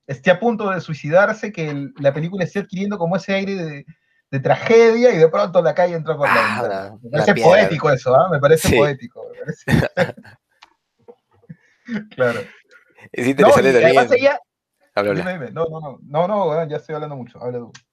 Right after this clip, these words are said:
Speaker 2: No, no, eh, eh, respecto justo a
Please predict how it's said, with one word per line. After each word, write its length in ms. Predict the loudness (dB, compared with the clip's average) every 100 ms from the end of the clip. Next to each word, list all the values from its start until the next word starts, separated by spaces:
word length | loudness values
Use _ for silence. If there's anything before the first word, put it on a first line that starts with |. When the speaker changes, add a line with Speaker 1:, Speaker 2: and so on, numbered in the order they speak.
| _ -2
Speaker 2:
No, 200 | 2 4
no, 160 | 4
eh, 760 | 4 2 -2 -4 -2 -2 -2 -2
eh, 40 | -4
respecto 540 | -6 -4 -4 -4 -6
justo 380 | -6 -6 0 2
a 340 | 2 0 -6